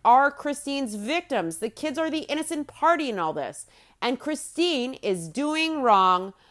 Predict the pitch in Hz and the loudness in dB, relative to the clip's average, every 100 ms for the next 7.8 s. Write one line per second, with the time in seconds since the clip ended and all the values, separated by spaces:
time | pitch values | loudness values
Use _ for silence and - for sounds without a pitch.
0 | _ - 160 - 190 165 170 170 - 240 | _ -2 -2 -2 -4 -2 -2 -4 -6 -4
1 | 262 262 254 262 285 - - 214 269 240 | -2 0 0 0 -6 -14 -10 -6 -4 -2
2 | 226 202 190 - 196 190 180 175 170 170 | 2 2 0 -4 -8 -2 0 0 -4 -4
3 | 170 - _ _ - 175 180 170 170 - | -6 -12 _ _ 0 4 4 2 -6 -2
4 | 190 135 85 - _ _ _ _ - 262 | 0 0 -2 -10 _ _ _ _ 2 8
5 | 302 302 349 320 320 330 311 247 233 247 | 8 6 0 -2 -4 -4 0 4 6 6
6 | 294 247 214 196 196 190 - - 233 262 | 0 0 2 2 0 -4 -6 2 6 6
7 | 302 254 240 262 - 190 175 170 | 6 4 4 4 0 0 2 0